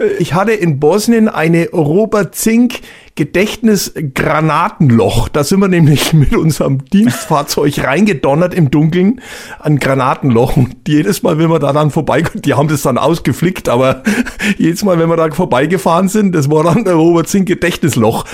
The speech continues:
Und so ist es bei dir. Und so ist es bei mir. So ist es doch bei jedem. Das ist einfach so. Äh, nur nicht jeder Beruf hat natürlich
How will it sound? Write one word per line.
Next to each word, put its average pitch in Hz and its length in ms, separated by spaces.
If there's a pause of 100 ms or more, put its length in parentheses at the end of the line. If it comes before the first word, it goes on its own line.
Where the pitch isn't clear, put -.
(280)
Und 214 180
so 202 180
ist 233 120
es 254 140
bei 226 140
dir. 240 380
Und 202 120
so 208 140
ist 226 140
es 226 120
bei 208 160
mir. 269 360
So 240 140
ist 220 180
es 208 120
doch - 140
bei 175 120
jedem. 131 540 (420)
Das - 220
ist 262 160
einfach 254 380
so. 101 340 (500)
Äh, - 280
nur 202 420 (140)
nicht 185 340
jeder 190 380
Beruf 214 800 (160)
hat 208 380
natürlich 208 680